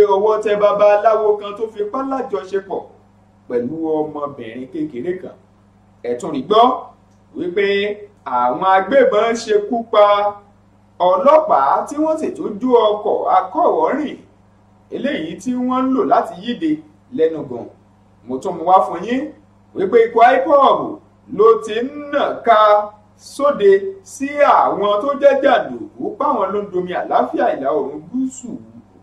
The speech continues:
rú lórílẹ̀-èdè yìí. Nínú ìròyìn ilẹ̀ òkèèrè, ẹ rí gbọ́ wípé ilẹ̀ Ukraine náà ti ń sún kẹ̀rẹ̀kẹ̀rẹ̀ láti darapọ̀ mọ́ ẹgbẹ́ àjọ ìṣọ̀kan ilẹ̀ Europe. Mo tún kà á fún yín wípé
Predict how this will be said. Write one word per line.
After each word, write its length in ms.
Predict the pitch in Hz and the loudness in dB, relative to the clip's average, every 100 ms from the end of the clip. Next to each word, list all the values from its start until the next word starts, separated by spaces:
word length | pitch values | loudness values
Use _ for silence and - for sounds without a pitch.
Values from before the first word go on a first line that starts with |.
| _ | _
rú 420 | - 101 123 - - | -20 -14 -10 -10 -6
lórílẹ̀-èdè 480 | 196 208 196 110 - | -6 -4 -4 -6 -12
yìí. 200 | - - - - _ _ _ | -10 -12 -12 -18 _ _ _
Nínú 200 | 170 220 | -10 -4
ìròyìn 260 | 262 147 123 | -4 -4 -8
ilẹ̀ 140 | 139 117 | -10 -12
òkèèrè, 320 | - 101 - - _ - | -10 -12 -14 -20 _ -4
ẹ 80 | 135 | -2
rí 100 | 156 156 | -2 0
gbọ́ 200 | 208 254 269 - - _ | 2 2 2 -8 -20 _
wípé 260 | 151 175 214 | -10 -6 -4
ilẹ̀ 220 | 202 196 | -2 0
Ukraine 460 | 196 302 285 175 | 0 0 -2 -4
náà 280 | 240 - 190 | -6 -4 -4
ti 120 | 202 | -4
ń 160 | 262 269 | -6 -6
sún 240 | 269 294 285 | -8 -10 -4
kẹ̀rẹ̀kẹ̀rẹ̀ 640 | 277 202 - 165 131 - | -2 0 -2 -4 -8 -8
láti 300 | - - - 190 | -4 -2 -4 -6
darapọ̀ 640 | 185 208 202 190 - - | 2 4 4 0 -4 -6
mọ́ 120 | 185 | -6
ẹgbẹ́ 400 | 208 180 180 233 - | -6 -6 -2 2 4
àjọ 340 | 127 - 143 | 2 0 -2
ìṣọ̀kan 480 | 156 - 143 - 208 | -2 -2 -8 -2 2
ilẹ̀ 240 | 208 196 196 | 2 0 -4
Europe. 360 | 269 294 - - - _ _ _ _ _ _ _ - | -2 0 0 -2 -20 _ _ _ _ _ _ _ -12
Mo 100 | 156 | -10
tún 240 | 156 214 | -8 -8
kà 100 | - | -6
á 140 | - 147 | -6 -6
fún 160 | - 147 | -8 -10
yín 180 | 185 240 - _ _ _ _ | -8 -10 -12 _ _ _ _
wípé 160 | - | -6